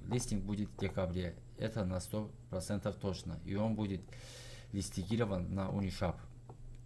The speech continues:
Знайте, что вам больше всего нравится. Это проект сюжет, пятьдесят процентов денег, заработанных на покупке токенов. Когда это произойдёт,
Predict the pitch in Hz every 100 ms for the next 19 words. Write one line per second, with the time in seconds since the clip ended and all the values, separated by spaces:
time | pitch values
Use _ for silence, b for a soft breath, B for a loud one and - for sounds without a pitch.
0 | - - - 101 92 120 123 92 - 95
1 | 98 90 101 92 85 - 92 98 95 95
2 | 87 - 123 113 117 - 95 110 - -
3 | - - - _ _ - - 98 92 98
4 | - - - 95 113 110 98 90 101 95
5 | 90 98 90 82 92 90 104 - 98 87
6 | 85 B B B 98 90 92 101 - 98
7 | 101 95 98 85 - - - 101 98 123
8 | 113 107 101 98 98 92 95 85